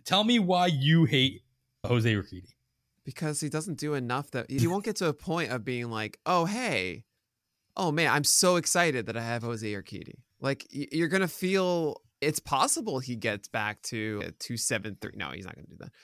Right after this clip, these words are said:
Speaker 2: If he gets, like, a, if he gives you a season of three five, three six, cool. And he's not gonna do that point nine nine whip he did in, uh,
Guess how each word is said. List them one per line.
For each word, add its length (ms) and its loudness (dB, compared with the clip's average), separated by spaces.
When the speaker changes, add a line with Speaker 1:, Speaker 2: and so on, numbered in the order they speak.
Speaker 2:
If 140 0
he 60 -4
gets, 200 2
like, 120 0
a, 100 0
if 260 -10
he 60 -2
gives 220 -2
you 80 0
a 20 2
season 320 -2
of 80 -8
three 160 -4
five, 240 -4
three 140 -4
six, 260 -4
cool. 420 -4
And 100 -2
he's 140 -4
not 100 -2
gonna 160 -4
do 140 -2
that 240 -2
point 240 -4
nine 120 0
nine 200 -2
whip 160 -4
he 80 -8
did 180 -4
in, 240 -6
uh, 460 -4